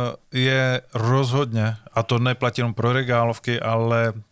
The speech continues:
eh, u všech reproduktorů je potřeba myslet na to umístění, protože to je skutečně alfa a omega, eh, jelikož akustika je v každé místnosti jiná, tak je potřeba si s tím vyhrát.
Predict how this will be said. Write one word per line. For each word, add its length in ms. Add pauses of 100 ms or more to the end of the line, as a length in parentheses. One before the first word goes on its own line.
eh, 160
u 100
všech 220
reproduktorů 760
je 100
potřeba 460
myslet 380
na 140
to 180
umístění, 840
protože 380
to 140
je 160 (300)
skutečně 480
alfa 400
a 40
omega, 500 (520)
eh, 320
jelikož 760
akustika 680
je 100
v 40
každé 300
místnosti 540
jiná, 600 (380)
tak 120
je 80
potřeba 440
si 140
s 80
tím 180
vyhrát. 500